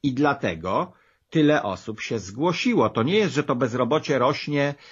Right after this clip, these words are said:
bo coś źle się, ekonomia źle działa. No, rząd powiedział siedzieć w domu i ludzie w związku z tym tracą pracę i w związku z tym zgłaszają się na bezrobocie. To nie jest epidemia zorganizowana przez Amerykanów dla samych siebie, tylko zorganizowana przez Chińczyków dla świata.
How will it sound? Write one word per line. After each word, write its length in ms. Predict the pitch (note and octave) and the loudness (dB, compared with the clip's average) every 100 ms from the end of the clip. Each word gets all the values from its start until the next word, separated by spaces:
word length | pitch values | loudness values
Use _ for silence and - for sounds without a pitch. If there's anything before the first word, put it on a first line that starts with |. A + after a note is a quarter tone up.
| - - | -20 -6
bo 300 | G2+ C3+ B2+ | 2 4 4
coś 300 | - A2+ G2+ | 2 -2 -2
źle 220 | B2+ C3 | -2 -2
się, 140 | A2+ - | -2 -4
ekonomia 500 | - D3 D#3 C3+ G2+ | -2 2 4 2 0
źle 180 | G2+ F2+ | -2 -4
działa. 280 | F2+ F2 | -4 -2
No, 200 | G2+ C3+ - | 0 -2 -2
rząd 400 | G#2 D3 E3 E3 | -2 0 0 0
powiedział 400 | D#3+ D3+ D#3 C#3+ | 0 2 0 -2
siedzieć 540 | - D#3 C#3+ E3+ D#3 | 0 0 0 -2 -4
w 60 | E3 | 0
domu 440 | C4 F#3 F2+ - _ _ _ - | 2 2 0 -6 _ _ _ -2
i 120 | D3+ | 2
ludzie 280 | C#3+ C3 C#3+ | 4 4 0
w 40 | A#2+ | 2
związku 380 | D3 C#3+ - | 0 0 -4
z 80 | - | -6
tym 160 | C#3 A#2 | -4 -2
tracą 440 | C#3+ C#3 - B2 | 0 -2 -2 -4
pracę 600 | A#2 A2 F#2+ - G#2+ E3 - _ _ _ | -2 -2 -4 -4 -4 -4 -8 _ _ _
i 100 | E3 | -4
w 40 | C#3+ | -2
związku 460 | A#2+ C#3 B2 - | 2 2 2 -4
z 100 | C#3 | -6
tym 120 | - C#3 | -4 -4
zgłaszają 520 | - C3+ - B2 A#2+ | 0 0 2 0 0
się 140 | B2 | 0
na 120 | C#3 | -2
bezrobocie. 680 | C#3+ D#3+ F#3+ B3 A#3+ - E2 - - - | 0 0 2 2 0 -2 -10 -12 -20 -2
To 100 | D#3+ | 0
nie 120 | G#3+ D#4 | 2 2
jest 320 | G#3+ - - | 0 -2 -2
epidemia 520 | C#3 C#3+ C#3+ E3 E3 | -2 0 2 2 2
zorganizowana 840 | C3+ C#3+ C3+ C3 A#2+ B2+ C#3 D#3 C#3+ | 2 2 2 0 0 0 0 -2 -4
przez 480 | - C3+ B2 - | -2 -4 -4 -4
Amerykanów 640 | C3 C3+ C3+ B2+ A#2+ A2 G2+ | 0 2 2 2 0 0 -2
dla 120 | A#2 | -4
samych 360 | - A2+ A2 - | -2 -4 -4 -4
siebie, 340 | G#2+ F2 A2 | -4 0 0
tylko 260 | A2+ A#2+ C3 | 0 -2 2
zorganizowana 760 | C#3 C3+ C#3+ B2+ B2+ B2+ C3+ | 2 2 0 2 2 2 0
przez 220 | C#3+ D3+ | -2 -8
Chińczyków 480 | - D3+ - A#2 D3+ | -4 -2 -2 -2 0
dla 120 | F3 | 0
świata. 520 | G3 - C#4+ - D#2+ | -2 0 -2 -2 -10